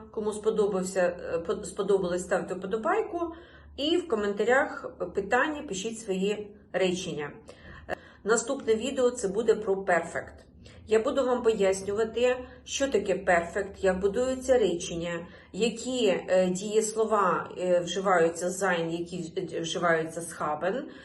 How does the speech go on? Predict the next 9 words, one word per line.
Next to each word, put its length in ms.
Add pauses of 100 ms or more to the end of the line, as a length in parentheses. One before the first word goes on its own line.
(300)
І 260 (100)
ось 340
з 140
цими 360
дієсловами, 760
які 220
сьогодні 540 (380)
ви, 220
е, 800